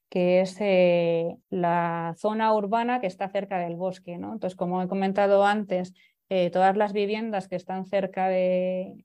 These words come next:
de espacios naturales protegidos, de mon-, pues toda esta zona que está en la montaña, <laughs> digamos, pues está muy pegada a los, a matorrales, eh,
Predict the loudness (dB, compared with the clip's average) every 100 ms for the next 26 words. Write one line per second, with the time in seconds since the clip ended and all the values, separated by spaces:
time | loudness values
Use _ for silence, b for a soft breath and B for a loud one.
0 | _ -12 -8 -8 -6 -4 -2 2 0 2
1 | -2 -2 -4 0 4 4 2 0 0 -2
2 | -2 -6 -4 0 2 6 4 4 2 2
3 | 2 2 2 4 4 2 2 4 6 6
4 | 4 -6 -4 -2 -2 0 -2 -2 -6 -10
5 | -14 -6 -4 -4 -4 -2 -2 -4 _ -10
6 | -8 -6 -4 -4 -4 0 0 2 2 0
7 | -2 -8 _ -6 -4 -4 -4 -6 -6 -10
8 | -14 -20 -14 -10 -8 -6 -6 -2 -2 4
9 | 6 6 6 4 4 2 0 2 4 4
10 | 2 -4